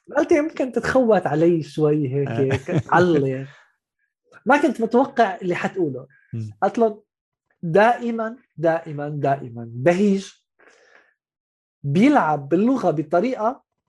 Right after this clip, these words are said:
Speaker 1: غير كلاسيكية،
Speaker 2: مم.
Speaker 1: وبيغير مواضع ال-، ال-، الترتيب، الترتيب تبع الجملة بيلعب فيه بطريقة، ودائمًا بتكون صح، وبتكون دائمًا الجملة إذا قلتها بالترتيب معين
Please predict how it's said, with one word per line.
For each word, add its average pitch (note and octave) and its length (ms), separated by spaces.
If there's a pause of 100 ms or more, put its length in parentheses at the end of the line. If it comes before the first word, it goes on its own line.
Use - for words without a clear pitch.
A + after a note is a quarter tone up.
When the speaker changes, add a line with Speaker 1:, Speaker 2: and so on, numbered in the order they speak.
(720)
Speaker 1:
غير F#3 320
كلاسيكية، D#3+ 840 (180)
Speaker 2:
مم. A#2 240 (480)
Speaker 1:
وبيغير F3 840 (220)
مواضع F#3 580
ال-، C#3 280
ال-، B2+ 360
الترتيب، D3 500
الترتيب E3+ 400
تبع G#3+ 220
الجملة E3+ 320
بيلعب G#3+ 300
فيه A3 140
بطريقة، G#3+ 560
ودائمًا G3 480
بتكون G3+ 460
صح، - 480 (680)
وبتكون A#3+ 600
دائمًا A3 360
الجملة E3+ 540
إذا D#3+ 180
قلتها B3 220
بالترتيب F3+ 640
معين F3+ 540